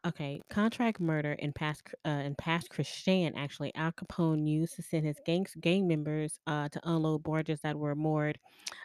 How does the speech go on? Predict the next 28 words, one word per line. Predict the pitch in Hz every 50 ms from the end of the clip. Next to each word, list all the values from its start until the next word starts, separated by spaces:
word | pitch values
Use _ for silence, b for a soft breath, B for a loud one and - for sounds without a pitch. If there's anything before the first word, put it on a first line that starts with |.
| B _
uh, | 170 160 -
in | - 160 156
the | 151
back | 147 - 160 156 165 - -
streams | - - 160 156 151 - -
of | 139 -
Bay | 156 151 156
Saint | - - 160 147 - 131
Louis | 151 170 190 185 156 147 151 - _ -
and | 156 143 -
stocked | - - 165 165 175 - -
his | 196 - -
trucks | - - 165 160 165 - - -
with | 160 - - _ _ _ _ _ _ _ _ _ - - - -
contraband | - 165 160 160 - 175 160 160 151 143 143 143 147 147
liquor. | 175 196 - - - - - - - _ _ - _ _ _ _ _ B B B B B B B B B
In | 180 175 170
Bay | 151 - 180 190 220 214
Saint | - - 233 214 - -
Louis, | 160 156 156 156 170 180 160 120 - - - - - - _ _ _ _ _ _ _ _
right? | 160 156 165 190 214 233 - _ _ _ _ b b b b b b b b b b b b b
He | - - 233 262 277
had | 240 262 233 202 175
a | 151
house | - - - - - - 208 185 143 170 - - - - - - _ _ _ _ _
in | - 156 147 - _
Ocean | 160 165 170 165 - - 170 156 156
Springs. | - - - - 151 98 73 -